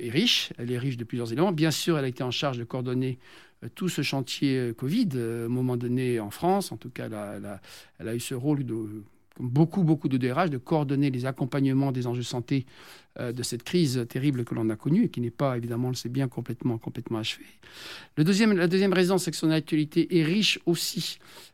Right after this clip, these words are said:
euh, de différentes réformes, transformations qui sont en cours. On pense en particulier à tout ce qui se passe du côté de la Convention de la métallurgie, mais j'ai surtout voulu qu'elle vienne aujourd'hui pour nous parler des processus de fusion.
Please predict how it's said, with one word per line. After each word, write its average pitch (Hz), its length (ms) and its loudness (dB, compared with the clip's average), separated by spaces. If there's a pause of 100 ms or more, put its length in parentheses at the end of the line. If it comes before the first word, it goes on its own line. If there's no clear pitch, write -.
(140)
euh, 131 160 -2
de 135 140 0
différentes 147 400 0
réformes, 139 540 0
transformations 127 640 -4
qui 123 100 -6
sont 120 220 -8
en 120 80 -4
cours. 233 340 0 (360)
On 117 100 -4
pense 117 240 -6
en - 20 -6
particulier 120 240 -4
à 113 40 -4
tout 123 100 -10
ce 117 60 -14
qui 127 100 -10
se - 60 -12
passe 123 180 -4
du 123 80 -12
côté 113 260 -8
de 117 60 -6
la 107 40 -8
Convention 120 360 -6
de - 20 -2
la 117 60 -2
métallurgie, 131 400 -2
mais 165 60 4
j'ai 151 100 2
surtout 202 340 -2
voulu 175 280 4
qu'elle 143 160 2
vienne 160 200 4
aujourd'hui 139 400 0
pour 143 140 -4
nous 143 100 4
parler 143 240 0
des 135 80 -4
processus 135 340 0
de 131 100 -2
fusion. 127 440 -2